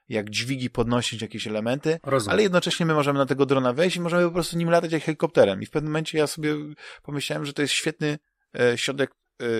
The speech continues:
Speaker 1: e, transportu, szczególnie jak na przykład chcę się dostać do jakiegoś takiego mocno zabezpieczonego terenu i tak sobie zrobię to desancikiem takim z góry, no nie? Cicho ciemni.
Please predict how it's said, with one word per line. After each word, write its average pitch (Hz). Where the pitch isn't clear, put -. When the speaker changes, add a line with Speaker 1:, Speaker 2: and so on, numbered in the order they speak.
Speaker 1:
e, 110
transportu, 131
szczególnie 143
jak 131
na 127
przykład -
chcę 123
się -
dostać 123
do 123
jakiegoś 117
takiego 117
mocno 131
zabezpieczonego 123
terenu 180
i 330
tak 339
sobie 294
zrobię 254
to 175
desancikiem 139
takim -
z 110
góry, 104
no 113
nie? 135
Cicho 120
ciemni. 95